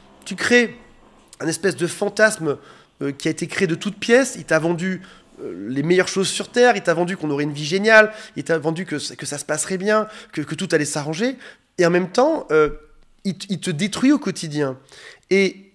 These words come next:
et il y a cette ambivalence qui est charmante, il faut le dire, pour qu'on tombe dedans, pas, pas parce qu'on est des fous,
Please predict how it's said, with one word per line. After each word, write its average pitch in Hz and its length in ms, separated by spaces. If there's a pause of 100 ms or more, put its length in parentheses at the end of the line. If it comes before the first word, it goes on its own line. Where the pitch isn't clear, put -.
(140)
et 190 80
il 196 60
y 180 100
a 247 80
cette 214 260
ambivalence 214 920 (200)
qui 185 300
est 262 60
charmante, 233 720 (680)
il 123 80
faut - 140
le 175 80
dire, 262 260 (240)
pour 156 140
qu'on 175 140
tombe 175 180
dedans, 170 300
pas, - 300
pas 190 200
parce 156 140
qu'on 143 100
est 135 80
des 131 100
fous, 269 380